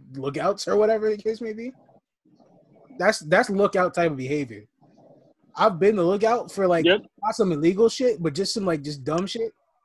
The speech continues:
Speaker 1: That's lookout behavior.
Speaker 2: By the way, and on that note,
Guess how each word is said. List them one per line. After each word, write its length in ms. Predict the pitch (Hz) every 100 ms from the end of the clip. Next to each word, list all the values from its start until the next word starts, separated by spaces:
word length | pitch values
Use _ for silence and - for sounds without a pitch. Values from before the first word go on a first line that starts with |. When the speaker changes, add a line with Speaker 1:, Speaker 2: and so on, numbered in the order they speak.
| _ _ _ _ _ _ _ _ _ -
Speaker 1:
That's 220 | 208 294
lookout 380 | 339 349 349 -
behavior. 520 | 262 262 320 190 - - - - - - - - _ - _ _ _ _ - _ _ _ _ - - - _ _
Speaker 2:
By 260 | 151 196 233
the 100 | 190
way, 220 | 175 208
and 100 | 208
on 220 | 196 196 233
that 200 | 247 185
note, 380 | 170 202 254